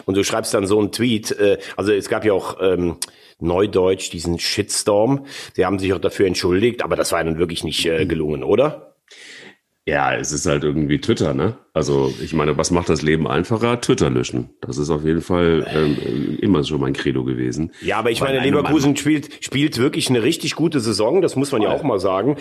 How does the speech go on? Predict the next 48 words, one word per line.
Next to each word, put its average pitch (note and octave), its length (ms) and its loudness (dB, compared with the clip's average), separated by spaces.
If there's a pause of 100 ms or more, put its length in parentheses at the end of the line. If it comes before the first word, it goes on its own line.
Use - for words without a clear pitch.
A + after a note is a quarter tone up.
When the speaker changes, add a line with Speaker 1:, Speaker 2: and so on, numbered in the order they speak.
(100)
Speaker 2:
Ja, - 120 -8
Speaker 1:
Und - 60 -14
Speaker 2:
voll. A#2+ 120 2
Speaker 1:
dann A2+ 220 0
nimmst C3+ 260 0
du C3+ 60 2
halt B2 120 0
die C3 80 -2
drei A2+ 220 0
Punkte D#3 320 0
mit, F3 240 2
freust - 360 0
dich - 100 -8
darüber D3 480 2 (380)
und A#2 300 0
lässt - 300 -2
das A2+ 160 -4
aber G2 180 -2
nicht A2 220 0
noch A2+ 180 0
an, A2 280 2
äh, G2 160 2
an G2 320 -2
bodenlosen A2+ 560 2
Schalkern A2+ 400 0
aus. D2+ 260 -2
Also F#2+ 140 2
das A#2 160 2
fand A#2 160 2
ich F#2+ 80 -2
nicht G2+ 160 0
gut, D#2+ 180 -2
muss D#2 140 -2
ich D#2 40 -2
ehrlich D2 180 -4
sagen. C#2+ 280 -4 (960)
Speaker 2:
Vier F#2 180 2
verantwortliche E2+ 800 0
anderer D#2+ 480 0
Vereine E2 440 0
schreiben D#2 460 0
mir, D#2 200 4
dass - 180 -4
das C#2+ 180 -6
Tor D#2+ 280 -2
eine C2+ 180 -2
Frechheit C#2+ 420 -8
ist, - 400 -10